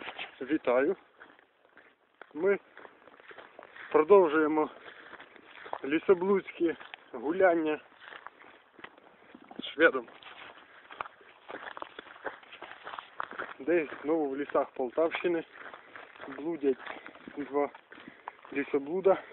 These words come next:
Якраз, до речі, проходить завтра, да? Рік з першої лісоблудської мандрівки, рік становленню ідеології лісоблудства на Полтавщині.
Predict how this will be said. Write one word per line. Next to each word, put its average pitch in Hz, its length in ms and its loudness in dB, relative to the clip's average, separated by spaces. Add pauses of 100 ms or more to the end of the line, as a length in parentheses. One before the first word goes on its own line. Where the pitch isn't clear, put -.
(140)
Якраз, 175 320 10 (220)
до 147 120 4
речі, 156 220 2
проходить 151 480 -2 (2250)
завтра, 139 360 6 (200)
да? 180 120 2 (220)
Рік 160 320 -2 (1300)
з 135 100 -10
першої 170 360 4
лісоблудської 165 680 2
мандрівки, 165 600 2 (880)
рік 190 220 0 (360)
становленню 170 680 4 (640)
ідеології 160 580 4
лісоблудства 160 760 -4
на 175 100 0
Полтавщині. 170 760 2